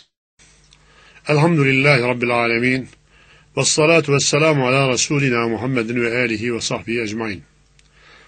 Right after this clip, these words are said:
Bugünkü dersimiz Taha suresi altmış beşinci ayeti kerimesinden başlayacak. Bir önceki dersimizdeki birkaç ayeti özetleyecek olursak,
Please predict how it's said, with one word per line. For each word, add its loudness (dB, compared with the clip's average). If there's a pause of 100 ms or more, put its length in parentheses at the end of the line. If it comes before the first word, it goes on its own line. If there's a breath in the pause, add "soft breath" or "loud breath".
(200 soft breath)
Bugünkü 2
dersimiz 0 (520 soft breath)
Taha 6
suresi 0
altmış -2
beşinci 0
ayeti 0
kerimesinden -2
başlayacak. -6 (880 loud breath)
Bir 6
önceki 4
dersimizdeki 4
birkaç 4
ayeti 0
özetleyecek 0
olursak, -2